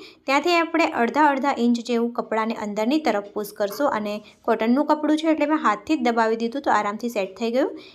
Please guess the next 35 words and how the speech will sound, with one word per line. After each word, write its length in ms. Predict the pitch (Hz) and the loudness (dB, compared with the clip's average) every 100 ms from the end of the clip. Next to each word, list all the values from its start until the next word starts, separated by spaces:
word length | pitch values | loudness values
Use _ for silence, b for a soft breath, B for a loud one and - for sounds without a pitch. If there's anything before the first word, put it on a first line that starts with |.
| B | B
એના 180 | 269 349 | 2 2
પછી 220 | 349 359 | 2 0
જે 160 | 339 349 | 2 2
રેડી 280 | 254 233 285 | 2 2 -4
ખોલ 380 | - 220 226 | -2 0 2
જેવું 260 | 277 277 233 | 2 4 4
આપણે 200 | 208 214 | 0 -2
બનાવ્યું 480 | 202 196 190 208 247 | -4 -2 -2 0 0
હતું 220 | 247 392 | 0 -4
એના 260 | 240 226 - | -2 -2 -2
ઓપન 340 | 220 - 359 320 | -4 0 2 4
ભાગને 340 | 269 247 262 | 4 4 -4
આની 360 | 254 226 226 233 | -4 -4 -2 -4
અંદર 280 | 247 214 262 | -4 0 4
આપણે 280 | 247 226 220 | 2 2 -6
પુશ 280 | 226 226 - | -4 -6 -4
કરવાનો 360 | 196 202 202 202 | -6 -4 -6 -4
છે 160 | - | -2
અને 200 | 247 214 | -2 -4
પ્લેટ 380 | 202 233 285 294 | -2 0 0 0
લઈને 200 | 233 233 | 0 2
આ 140 | 202 | 2
રીતે 240 | 185 196 226 | 0 -2 -4
સેટ 320 | 226 185 185 | -2 -4 -4
કરીને 260 | 190 196 302 | -6 -4 -4
સિલાઈ 280 | 277 180 180 | -2 -4 -4
કરવાની 420 | 185 180 180 175 | -8 -8 -8 -8
છે. 200 | 180 175 B B B B - | -10 -12 B B B B -2
તો 80 | |
જો 140 | 226 254 | 2 4
આ 100 | 226 | 4
રીતે 240 | 202 208 | 0 -4
આ 40 | 208 | -4
તૈયાર 380 | 208 190 233 | -2 2 2
છે. 240 | 285 311 | 2 -2